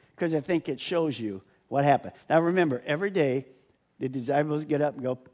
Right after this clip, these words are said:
"Where's Jesus going?" "Okay, we're gonna follow him." That's why we call ourselves Christ followers. Here it is. Then one day, Jesus told them he's going back, going to the cross,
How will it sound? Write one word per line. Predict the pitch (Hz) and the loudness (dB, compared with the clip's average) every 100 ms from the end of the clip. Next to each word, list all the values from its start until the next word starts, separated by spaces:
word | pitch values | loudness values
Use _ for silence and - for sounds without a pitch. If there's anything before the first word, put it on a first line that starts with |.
| _ - | _ -6
"Where's | 151 147 | -4 -4
Jesus | 175 165 | -6 -6
going?" | 170 160 147 | -6 -6 -6
"Okay, | 156 151 | -4 -4
we're | 151 135 | -4 -4
gonna | 151 | -4
follow | 139 160 143 | -2 -2 -2
him." | 113 98 | -4 -6
That's | 131 143 | -6 -2
why | |
we | 135 156 | -2 -2
call | 120 117 | -2 -2
ourselves | 135 - 123 156 - _ - | -2 -4 -6 -6 -16 _ -8
Christ | 247 - | -6 -4
followers. | 110 120 127 - _ _ | -8 -8 -16 -20 _ _
Here | - 151 | -2 0
it | 143 | 0
is. | 90 - _ _ - - - | -2 -10 _ _ -20 -20 4
Then | 190 208 202 | 10 10 10
one | 247 294 | 6 10
day, | 233 165 170 - - _ _ - - _ - | 10 10 8 2 -12 _ _ -20 -20 _ -12
Jesus | 139 208 247 220 214 | 0 2 2 2 2
told | 208 190 | 4 4
them | 165 160 147 _ _ _ _ _ _ _ _ _ - | 4 2 0 _ _ _ _ _ _ _ _ _ -4
he's | 208 214 | 0 2
going | 143 220 277 294 | 8 8 10 10
back, | 208 156 165 - - _ _ _ _ _ _ _ _ _ _ _ _ - | 10 10 8 2 -20 _ _ _ _ _ _ _ _ _ _ _ _ -14
going | - 165 | -4 -2
to | 226 | -2
the | 247 | 0
cross, | 175 127 123 | 2 0 -2